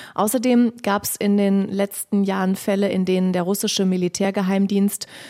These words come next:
zum Beispiel ukrainische und auch U-S-amerikanische Firmen per Cyberangriff angegriffen hat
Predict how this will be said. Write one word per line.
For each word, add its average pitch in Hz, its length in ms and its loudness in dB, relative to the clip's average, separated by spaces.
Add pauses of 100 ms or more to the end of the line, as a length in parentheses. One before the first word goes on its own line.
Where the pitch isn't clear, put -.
zum - 160 -2
Beispiel 190 300 -2
ukrainische 214 640 2
und 185 160 -2
auch - 220 -4
U-S-amerikanische 180 960 -2
Firmen 269 640 2
per 240 120 -2
Cyberangriff 214 600 0
angegriffen 208 480 -2
hat 208 160 -2